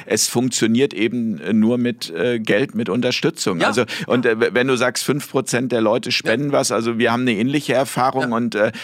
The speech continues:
Speaker 1: wir können einfach nur sagen, keiner von uns hier in irgendeiner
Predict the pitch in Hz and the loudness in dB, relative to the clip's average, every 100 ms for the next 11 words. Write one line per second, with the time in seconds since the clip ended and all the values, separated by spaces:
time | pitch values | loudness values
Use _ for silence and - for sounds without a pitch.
0 | - - 101 95 98 117 - - 131 104 | -14 -10 -10 -6 0 0 2 0 2 0
1 | 117 117 113 110 117 117 107 123 123 113 | 0 0 0 0 0 0 -2 -2 -2 -4
2 | 95 127 - 113 110 120 120 92 | -4 -4 -2 0 0 0 0 0